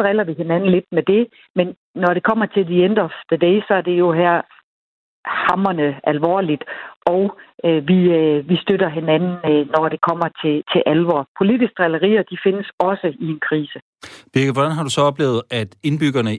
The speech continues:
Speaker 2: i din egen kommune har taget den her nedlukning?
Speaker 1: Først var der stille, hvor, øh, vi ventede på, øh, hvad er det for nogle ekstra restriktioner. Så kom alle spørgsmålene, alle und-, al-, øh,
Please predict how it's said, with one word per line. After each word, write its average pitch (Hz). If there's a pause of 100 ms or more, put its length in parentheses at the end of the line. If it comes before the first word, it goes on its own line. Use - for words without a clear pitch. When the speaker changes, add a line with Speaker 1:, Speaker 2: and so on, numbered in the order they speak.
(120)
Speaker 2:
i 101
din 101
egen 120
kommune 123
har 117
taget 120
den 113
her 110 (200)
nedlukning? 113 (2250)
Speaker 1:
Først 202
var 202
der 190
stille, 165 (520)
hvor, 170 (120)
øh, 151
vi 170 (100)
ventede 196
på, 160
øh, 151
hvad 165
er 165
det 180
for 170
nogle 156 (160)
ekstra -
restriktioner. 165 (540)
Så 208
kom 208
alle 190
spørgsmålene, 156
alle 185 (120)
und-, 208 (260)
al-, - (120)
øh, 160